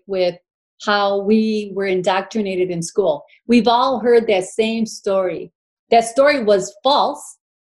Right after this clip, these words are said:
and it was grossly inadequate and grossly unjust to Indigenous people and Indigenous countries. And so it's that reconciling,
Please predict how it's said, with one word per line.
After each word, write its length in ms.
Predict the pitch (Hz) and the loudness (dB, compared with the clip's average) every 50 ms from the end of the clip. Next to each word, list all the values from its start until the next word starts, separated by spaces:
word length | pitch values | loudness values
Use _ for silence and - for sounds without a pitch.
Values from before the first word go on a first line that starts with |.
| - - | -2 0
and 120 | 220 220 | 0 2
it 40 | 220 | 2
was 240 | 202 196 185 - - | 2 0 0 -2 -4
grossly 500 | - 233 247 262 277 269 - 277 247 233 | 2 4 6 6 4 2 0 -4 -2 -2
inadequate 640 | 220 214 196 185 170 175 175 175 190 190 196 196 - _ _ _ _ _ _ _ _ - | -2 0 0 0 0 -2 -4 -8 -8 -8 -8 -8 -10 _ _ _ _ _ _ _ _ 0
and 220 | 220 220 214 170 | 2 4 2 2
grossly 640 | 214 214 226 240 247 254 254 - - 247 240 233 226 - | 4 4 4 6 6 4 2 -2 -6 -4 -4 -4 -4 -4
unjust 680 | 202 202 190 185 170 - 185 180 208 233 - - - - _ _ _ _ _ _ - | -4 -4 -4 -4 -4 -2 -2 -2 -2 -4 -6 -12 -20 -20 _ _ _ _ _ _ -4
to 220 | 233 226 214 208 208 | 0 0 2 2 2
Indigenous 640 | 202 196 180 202 202 202 202 202 190 185 185 185 - | 2 2 2 2 2 2 2 -4 -6 -6 -8 -10 -8
people 500 | - 196 180 170 175 180 196 233 240 - - | -4 -4 -4 -2 -2 -6 -6 -6 -8 -10 -10
and 100 | 196 190 | -8 -6
Indigenous 540 | 185 185 180 196 190 185 190 185 180 175 - | -4 -2 0 0 0 0 -2 -8 -8 -8 -12
countries. 580 | - - 175 175 170 - 196 208 226 220 _ _ _ _ _ _ _ _ _ _ _ _ _ _ _ - 247 | -14 -14 -14 -12 -12 -10 -10 -10 -10 -12 _ _ _ _ _ _ _ _ _ _ _ _ _ _ _ 0 2
And 140 | 262 247 | 2 2
so 240 | 247 277 254 247 - - | 4 4 4 4 4 2
it's 300 | 262 262 254 262 - - | 2 2 2 0 -2 0
that 280 | - 247 233 226 226 - - | 2 4 4 4 2 -2 -6
reconciling, 1300 | 226 208 202 208 240 269 285 285 302 277 247 247 - - 214 202 196 185 180 185 180 185 180 185 196 | -10 -6 0 2 2 2 2 2 2 0 0 0 0 -2 -2 0 0 -2 -2 -4 -4 -4 -4 -4 -6